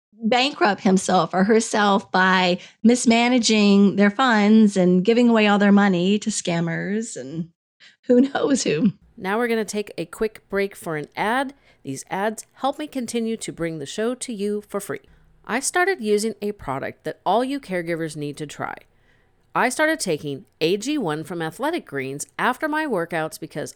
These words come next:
Speaker 2: I needed a quick and healthy way to refuel my body. While there are lots of options, most <laughs> don't taste great, and I don't eat or drink things that don't taste good. So what is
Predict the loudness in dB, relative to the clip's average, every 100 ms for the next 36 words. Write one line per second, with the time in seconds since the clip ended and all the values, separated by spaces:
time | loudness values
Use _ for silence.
0 | -6 -4 -2 -4 -4 -6 -8 -10 -12 -6
1 | -4 -4 -6 _ -8 -4 -4 -4 -6 -4
2 | -6 -10 _ _ -8 -4 -2 -4 -2 0
3 | 0 -4 -4 -6 -8 _ _ _ -20 _
4 | _ 0 4 6 6 4 2 2 0 0
5 | -4 -4 -6 -6 -12 -10 -12 -12 -4 -2
6 | -2 -4 -10 -8 -8 -6 -6 -6 -4 -4
7 | -4 -8 _ _ -18 -8 -2 0 -2 -4
8 | -8 -8 -8 -10 -6 -6 -6 -6 -6 -8
9 | -6 -6 -6 -6 -6 -8 -12 -14 -20 _
10 | _ _ _ _ -10 -8 -2 -2 -2 -4
11 | -4 -6